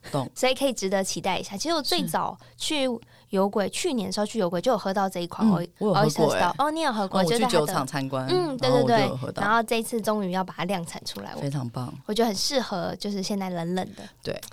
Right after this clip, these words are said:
Speaker 2: 然后又利落，
Speaker 1: 对。
Speaker 2: 然后又不会太甜腻，
Speaker 1: 对。
Speaker 2: 我觉得很，
Speaker 1: 没错。
Speaker 2: 很棒。
Speaker 1: 因为我觉得有时候酒厂就是不止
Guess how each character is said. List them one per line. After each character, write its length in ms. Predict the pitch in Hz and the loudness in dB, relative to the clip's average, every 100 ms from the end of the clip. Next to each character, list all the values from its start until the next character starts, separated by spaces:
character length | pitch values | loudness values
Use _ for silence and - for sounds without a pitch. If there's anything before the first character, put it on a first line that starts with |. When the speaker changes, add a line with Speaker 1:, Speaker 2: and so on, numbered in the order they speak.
| - - | -20 -14
Speaker 2:
然 120 | - | -2
后 60 | 214 | 2
又 80 | 226 | 4
利 260 | 240 202 | 2 0
落， 280 | 196 196 190 - - | -2 -4 -6 -10 -6
Speaker 1:
对。 80 | 196 | 0
Speaker 2:
然 100 | 208 | 2
后 60 | |
又 100 | 233 | 2
不 140 | 208 190 | 2 0
会 100 | 180 | -2
太 140 | 208 | -4
甜 240 | - - | -6 -10
腻， 80 | 165 | -4
Speaker 1:
对。 100 | 143 | -2
Speaker 2:
我 40 | 135 | 0
觉 120 | 196 | -2
得 60 | |
很， 100 | - | -2
Speaker 1:
没 60 | 185 | -6
错。 60 | - | -8
Speaker 2:
很 180 | 180 180 | -10 -4
棒。 160 | 185 190 | -6 -2
Speaker 1:
因 60 | |
为 60 | 240 | 0
我 60 | 247 | 2
觉 140 | 175 | 2
得 80 | 151 | 0
有 100 | 143 | 0
时 80 | 180 | 0
候 80 | |
酒 160 | 180 147 | 0 -2
厂 240 | 143 135 | -2 -4
就 80 | 127 | -4
是 140 | 139 143 | -6 -6
不 120 | 151 | -8
止 280 | 139 131 127 | -8 -8 -8